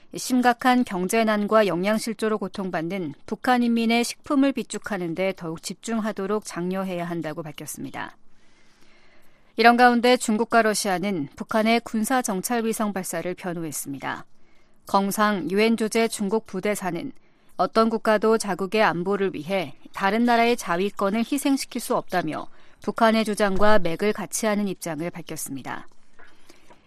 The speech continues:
이어 경 부대사는 북한이 비핵화 협상 테이블에 복귀하도록 기존 유엔 제재를 완화해 우호적인 환경을 만들어야 한다고 주장했습니다.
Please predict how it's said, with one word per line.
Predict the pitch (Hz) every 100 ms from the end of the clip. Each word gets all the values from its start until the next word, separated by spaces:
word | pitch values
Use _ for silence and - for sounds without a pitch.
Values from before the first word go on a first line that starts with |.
| -
이어 | 196 208
경 | 208 202 208
부대사는 | 202 202 190 185 208 190 139 - -
북한이 | 214 254 233 240 247
비핵화 | - 240 254 262 240
협상 | 240 - 233
테이블에 | 226 226 208 208 220
복귀하도록 | 214 220 - 185 185 165 165 175 - - - -
기존 | 214 214 220 220 180
유엔 | 208 233 226
제재를 | 226 214 214
완화해 | 202 185 180 165 196 196 170
우호적인 | 180 - 247 240 226 233
환경을 | 226 226 214 208 208
만들어야 | 165 160 175 170
한다고 | 160 165 156 156 165
주장했습니다. | 185 170 139 - - - 131